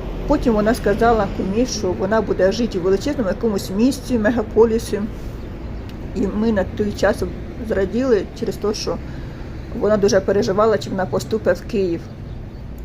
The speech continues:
І ми думали, що це якраз про це місто, що в неї вийде поступити, вона поступить, буде там жити. Але бачите, як життя склалося. Я думала, що я буду жити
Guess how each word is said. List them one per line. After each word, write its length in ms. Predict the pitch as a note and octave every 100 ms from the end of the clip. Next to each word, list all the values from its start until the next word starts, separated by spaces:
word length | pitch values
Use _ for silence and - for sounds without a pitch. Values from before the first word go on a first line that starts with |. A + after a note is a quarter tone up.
| - - - - - - - - - - - -
І 60 | -
ми 120 | G#3
думали, 280 | G3 A3+ G#3
що 540 | - - F#3+ F#3+ F3+ - - - - -
це 60 |
якраз 300 | G3 F#3+ G#3
про 140 | - F#3+
це 180 | G#3
місто, 400 | G#3 G3+ - E3+ - - - -
що 140 | - F#3+
в 40 |
неї 160 | G3 F#3+
вийде 240 | F#3+ F#3+ F#3+
поступити, 560 | - F#3 - C4 A#3+
вона 140 | F#3 F#3
поступить, 480 | F#3+ - B3 -
буде 140 | - G#3+
там 200 | D3 A3
жити. 240 | - - - - - - - - - - - -
Але 280 | G#3 G#3
бачите, 360 | G#3 A3 B3+ G3
як 200 | F#3+ G3
життя 380 | G#3 - G3 G3
склалося. 680 | - F#3+ F#3+ E3 D#3+ - G3 - - - - - - - - - -
Я 260 | G#3+ A#3
думала, 380 | A#3+ A3 A3 G#3
що 160 | G#3 F#3+
я 160 | G#3
буду 240 | A3+ G3+ F#3+
жити 200 | G3+